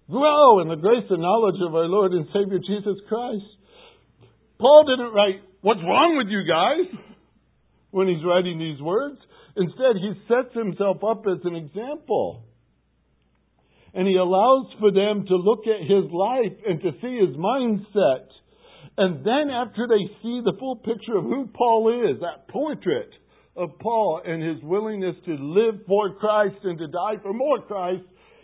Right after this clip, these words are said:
he says later in the chapter, "Us," and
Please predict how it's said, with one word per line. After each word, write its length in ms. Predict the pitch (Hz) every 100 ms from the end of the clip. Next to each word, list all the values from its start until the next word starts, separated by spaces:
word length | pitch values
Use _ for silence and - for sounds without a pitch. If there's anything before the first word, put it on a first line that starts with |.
| -
he 100 | 180
says 260 | 170 156 127 - _ _ -
later 320 | 147 185 185
in 80 | 165
the 100 | 139
chapter, 520 | - 170 - 123 107 104 _ _ _ _ _ -
"Us," 240 | 113 85 _ _ _ _ _ _ _ _ _ _ _ _ _ _ _ _ _ _ _
and 160 | 107